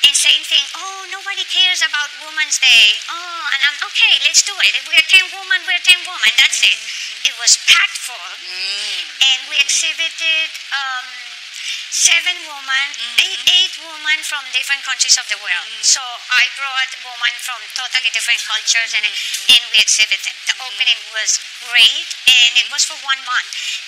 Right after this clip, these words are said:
Speaker 1: And they kept on doing it. So for the last two years, River City has continued celebrating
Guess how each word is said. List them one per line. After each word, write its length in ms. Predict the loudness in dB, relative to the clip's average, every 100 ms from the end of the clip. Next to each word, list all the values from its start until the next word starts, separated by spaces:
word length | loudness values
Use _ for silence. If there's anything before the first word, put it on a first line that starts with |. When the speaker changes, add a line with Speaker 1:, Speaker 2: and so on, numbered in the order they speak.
| 4
Speaker 1:
And 160 | 4
they 160 | 4 2 2 0
kept 220 | 0 0
on 160 | 0 0
doing 220 | -2 2
it. 140 | 2 2
So 180 | 0 -2
for 220 | -6 -2 0
the 60 | 2
last 200 | 2 2
two 100 | 0
years, 480 | -2 2 4 4 2
River 220 | -2 0 2
City 300 | 0 0 0 0
has 220 | 0 -4 -6
continued 400 | -2 -2 -2 0
celebrating 680 | 2 2 4 2 2 2